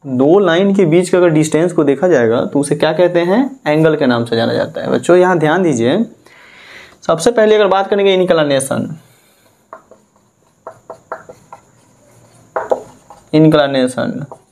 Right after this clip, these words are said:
Separation और क्या है, Distance। Inclination दो line के बीच की angle होती है, दो line के बीच का distance होता है।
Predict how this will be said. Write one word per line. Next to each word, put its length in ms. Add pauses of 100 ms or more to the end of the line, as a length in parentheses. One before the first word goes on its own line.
(2500)
Separation 1000 (1300)
और 140
क्या 220
है, 400 (480)
Distance। 840 (1160)
Inclination 960 (320)
दो 220
line 320
के 120
बीच 200
की 100
angle 240
होती 240
है, 200
दो 140
line 200
के 80
बीच 140
का 80
distance 440
होता 240
है। 280